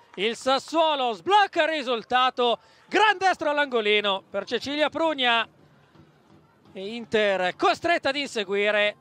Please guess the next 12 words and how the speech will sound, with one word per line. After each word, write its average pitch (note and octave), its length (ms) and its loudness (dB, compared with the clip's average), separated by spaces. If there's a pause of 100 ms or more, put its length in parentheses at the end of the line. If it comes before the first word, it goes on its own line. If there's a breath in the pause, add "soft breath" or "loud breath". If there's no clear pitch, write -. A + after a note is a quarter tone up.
(140)
sul G3 300 -6
mancato, A3+ 1160 -4 (680)
sulla - 200 -20
mancata F#3 420 -8
conclusione F3+ 800 -6
da C#3 80 -8
parte - 240 -8
di F#3 80 -12
Beccari, C3 640 -8
il B2 100 -10
rimpallo D#3 800 -6
che D3+ 320 -4